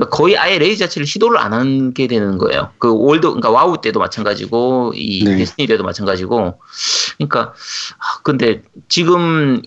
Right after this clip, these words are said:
Speaker 1: 이 부분은 약간 좀, 그러니까 사람마다 좀 다른 것 같아요. 사람의 게임하는 환경에 따라서 다르기 때문에
Speaker 2: 네, 맞아요.
Speaker 1: 레이드, 레이드에 약간 집중할 수 있는 분들은 혜인 아빠님처럼 생각하실 수 있는 거고 이제 저처럼
Speaker 2: 음.
Speaker 1: 짧게 짧게 플레이할 수밖에 없는 사람들한테는 그게 그냥 그림의 떡이니까.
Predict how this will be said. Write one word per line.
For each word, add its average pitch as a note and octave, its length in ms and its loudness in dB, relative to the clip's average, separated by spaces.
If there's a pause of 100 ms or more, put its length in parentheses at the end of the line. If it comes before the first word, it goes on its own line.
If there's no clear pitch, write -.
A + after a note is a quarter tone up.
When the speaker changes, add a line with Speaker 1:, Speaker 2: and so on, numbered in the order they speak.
Speaker 1:
이 D3+ 100 0
부분은 G#3 400 2
약간 C3+ 160 0
좀, B2+ 280 0
그러니까 - 220 -2
사람마다 G3+ 340 2
좀 C3 120 -4
다른 A2+ 160 0
것 G#2+ 80 0
같아요. G#2 200 -6
사람의 D3 420 -2
게임하는 F3 420 0
환경에 F3 320 0
따라서 A#2+ 240 -2
다르기 A#2 280 -2
때문에 F2+ 520 -2 (220)
Speaker 2:
네, A2+ 240 4
맞아요. F#2 240 2
Speaker 1:
레이드, D#3 420 0
레이드에 D#3 300 2
약간 C3 180 0
집중할 F3+ 360 0
수 D3 120 -4
있는 C#3+ 240 2
분들은 C3+ 500 2
혜인 A#2+ 200 2
아빠님처럼 A2 500 0
생각하실 G#2+ 400 0
수 - 100 -6
있는 F2+ 200 0
거고 G2 360 0 (420)
이제 G#2 120 2
저처럼 C3+ 420 2
Speaker 2:
음. F#2 260 -2
Speaker 1:
짧게 G#3 260 0
짧게 C3+ 240 -2
플레이할 B2+ 460 -2
수밖에 - 280 -4
없는 G#2 460 0
사람들한테는 F#2 720 0 (320)
그게 G#2+ 300 2
그냥 G#2+ 420 0
그림의 D#3+ 260 4
떡이니까. B2 540 0